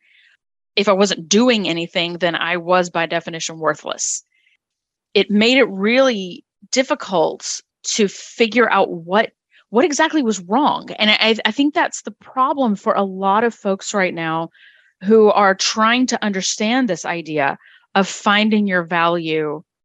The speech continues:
outside of the work that you do.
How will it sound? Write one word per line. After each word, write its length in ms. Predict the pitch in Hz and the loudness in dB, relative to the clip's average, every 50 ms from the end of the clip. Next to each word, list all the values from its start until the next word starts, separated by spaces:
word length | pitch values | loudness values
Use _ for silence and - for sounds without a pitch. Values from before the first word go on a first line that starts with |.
| _ _ _ _ _ _ _ _ _ | _ _ _ _ _ _ _ _ _
outside 800 | - 190 202 202 - - - - - - 214 185 180 175 175 170 | 2 2 2 2 0 -4 -4 -2 -2 0 0 2 2 2 2 0
of 140 | 165 156 - | -2 -4 -4
the 140 | 165 160 151 | -8 -8 -6
work 320 | 143 139 123 - _ - _ | -6 -6 -8 -8 _ -12 _
that 160 | - - - | -10 -10 -10
you 100 | - - | -12 -14
do. 360 | - - - - - - - | -14 -14 -14 -14 -14 -18 -20